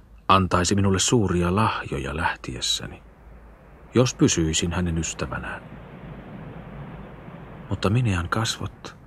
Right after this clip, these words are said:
vaivasivat minua. Ja ajattelin myös Kaptahia, jonka täytyi kuolla kuninkaan tyhmän oikun tähden. Niinpä menin hämärissä rantaan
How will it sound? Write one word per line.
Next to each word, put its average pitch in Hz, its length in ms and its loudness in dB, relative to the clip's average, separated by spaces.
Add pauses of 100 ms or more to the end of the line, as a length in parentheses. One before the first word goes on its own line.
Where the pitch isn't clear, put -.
(240)
vaivasivat - 640 -2
minua. - 400 -12 (1800)
Ja - 120 -4
ajattelin 104 640 2
myös 113 280 0
Kaptahia, - 720 -4 (1040)
jonka 82 180 2
täytyi 92 360 -2
kuolla 73 580 0 (840)
kuninkaan 85 560 4
tyhmän 78 360 2
oikun 76 360 0
tähden. 76 400 0 (2750)
Niinpä 101 340 6
menin 90 460 4 (300)
hämärissä - 560 4
rantaan - 600 -4